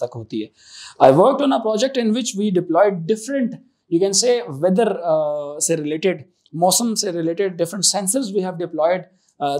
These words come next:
thirty meters apart from a central device, and they used to measure the humidity in the air, temperature in the air, atmospheric pressure in the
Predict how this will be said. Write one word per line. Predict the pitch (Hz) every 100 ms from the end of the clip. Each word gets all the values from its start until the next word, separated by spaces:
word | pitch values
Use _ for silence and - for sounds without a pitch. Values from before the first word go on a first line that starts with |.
| 143
thirty | 196 202 208
meters | 190 185 170
apart | 165 156 294 - _ _ _ _ -
from | 190 180
a | 175
central | 226 220 233 170
device, | 139 202 277 - _ _ 156
and | 175
they | 185 190
used | 214 -
to | 185 175 156 151
measure | 143 156 175 156
the | 151 151 180 131
humidity | 147 156 156 196 254
in | 247
the | 240
air, | 233 254 - _ _ -
temperature | 151 170 170 254
in | 262
the | 254 247
air, | 247 247 - _ -
atmospheric | - 175 165 180 185 185 175
pressure | 165 247
in | 240
the | 226